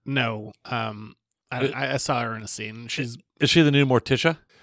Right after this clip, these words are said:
Speaker 1: No, Catherine Zeta-Jones is Morticia.
Speaker 2: Ah.
Speaker 1: I used to watch that show all the time in the nineties on T V Land.
Speaker 2: Oh, I remember T V Land.
Speaker 1: I assume that's still a channel.
Speaker 2: I don't know.
Speaker 1: But, um, it, it is one of those, when I was a kid, like,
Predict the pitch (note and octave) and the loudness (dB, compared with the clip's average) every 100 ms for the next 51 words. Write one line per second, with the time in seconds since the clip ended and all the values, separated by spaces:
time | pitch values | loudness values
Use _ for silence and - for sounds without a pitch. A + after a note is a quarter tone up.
0 | _ B2+ D3 C#3 B2 - C3+ D3+ C3 B2 | _ -4 0 2 0 -2 -4 -4 0 0
1 | A2+ A2+ A2+ A2 G#2 G#2+ G#2+ G#2 - - | -2 -8 -8 -10 -10 -12 -12 -10 -10 -4
2 | G#2+ C3 A#2+ C#2+ - _ - E3+ - C3 | -2 0 -2 -6 -12 _ -2 -2 0 0
3 | B2 - B2+ - B2+ A2+ A#2 A#2 - A2+ | 0 0 -4 -2 -4 -4 -4 -6 -6 -6
4 | A#2 A#2 A#2 _ _ - C3+ A#2+ A#2+ B2 | -6 -10 -14 _ _ -8 -6 -6 -6 -4
5 | B2 B2+ A#2+ A#2 A#2 _ - C#3 B2 A2+ | -2 -4 -4 -8 -12 _ -10 -8 -6 -8
6 | A2+ A#2+ B2+ C#3+ - _ C3 D3+ A#2+ B2 | -10 -10 -10 -12 -16 _ -2 0 2 2
7 | G3 C#3 A#2 - G#2+ G#2 G2 G#2+ C3 _ | 2 2 0 -2 -4 -2 -2 -4 -6 _
8 | _ - C3 - C3+ D#3 D#3 G3 F#3+ F3+ | _ -4 -2 -2 -4 -6 -6 -4 -4 -6
9 | _ D#3+ C#3+ F#3+ G3+ - _ - A#2 G2 | _ -14 -6 -4 -4 -8 _ -14 -12 -12
10 | B1+ G#1+ G#2+ _ _ _ - D3+ - C#3+ | -14 -16 -18 _ _ _ -2 -2 0 0
11 | B2+ B2+ - - D#3 C#3 D#3+ D3 D#3 C#3+ | 0 -4 -12 -2 -2 0 -6 -2 -2 -2
12 | D#3 D3+ C#3+ - - C#3+ C#3 C3+ C3 A#2 | -2 0 0 -2 -6 -4 0 0 -2 -6
13 | - - C3 C3 B2+ B2 - | -8 -4 -2 -2 -4 -6 -10